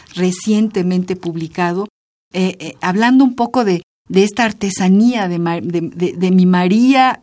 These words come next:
Bonilla, artesana, costurera, metida en la cocina, metida en la vida cotidiana y en todo lo que,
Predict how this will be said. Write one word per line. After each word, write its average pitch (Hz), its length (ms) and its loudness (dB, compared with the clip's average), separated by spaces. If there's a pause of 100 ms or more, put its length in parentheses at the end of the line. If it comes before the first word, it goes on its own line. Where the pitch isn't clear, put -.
(160)
Bonilla, 208 1160 0 (380)
artesana, 202 1300 0
costurera, 202 1160 0 (420)
metida 233 500 0
en 220 100 0
la 185 140 -2
cocina, 196 840 0 (240)
metida 240 500 0
en 196 180 -2
la 190 140 2
vida 311 420 2
cotidiana 233 800 0
y 214 140 -2
en 190 140 -2
todo 285 420 0
lo 214 220 -2
que, 185 240 -2